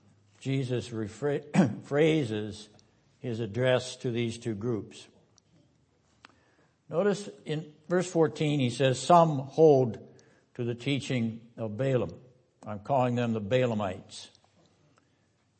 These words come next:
Then in verse fifteen, he says, "You have also some who in the same way hold the teaching of the Nicolaitans."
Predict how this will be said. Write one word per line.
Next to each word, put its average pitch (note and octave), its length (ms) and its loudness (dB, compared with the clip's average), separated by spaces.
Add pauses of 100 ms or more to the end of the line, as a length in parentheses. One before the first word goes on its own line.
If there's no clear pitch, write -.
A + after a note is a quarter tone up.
(440)
Then D#3+ 120 -4
in G3+ 100 -4
verse F#3+ 240 4
fifteen, E3+ 480 2
he C#3+ 100 0
says, C#3 320 2
"You C#3 100 -2
have C#3 320 4
also E3 460 4
some D3 500 0 (680)
who D#3+ 300 -2 (140)
in A3 320 4
the G#3 140 6
same F#3 720 4
way F3 960 10 (2000)
hold D3+ 340 4
the D#3 100 0
teaching C3 640 -4 (120)
of B2 120 -4
the B2 80 -2
Nicolaitans." B2 1000 -2